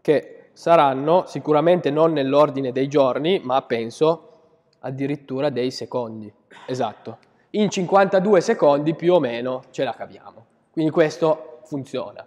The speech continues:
andrebbe bene. Già che siamo qua, però, secondo me, fare il passo dopo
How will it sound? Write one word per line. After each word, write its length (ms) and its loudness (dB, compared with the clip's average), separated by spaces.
andrebbe 380 -12
bene. 340 -18
Già 300 6
che 120 4
siamo 320 8
qua, 300 8
però, 380 6
secondo 560 4
me, 340 2
fare 380 8
il 80 4
passo 340 6
dopo 600 6